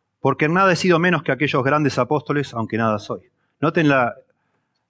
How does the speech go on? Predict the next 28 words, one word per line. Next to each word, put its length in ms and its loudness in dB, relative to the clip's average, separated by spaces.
el 140 -4
reclamo 500 -2
de 80 0
Pablo. 440 0
"Ustedes 260 -4
me 100 -2
tendrían 340 0
que 320 -4
alabar 480 0
a 120 -2
mí". 160 -10
Un 160 -6
poco 220 0
osado, 360 0
¿no? 140 -4
Pero 300 -8
él, 280 -8
él, 340 -2
de 80 -6
alguna 160 -2
manera, 220 0
Pablo 240 0
siente 400 -2
como 200 -4
padre 220 2
espiritual 460 -4
de 80 -2
ellos 420 -12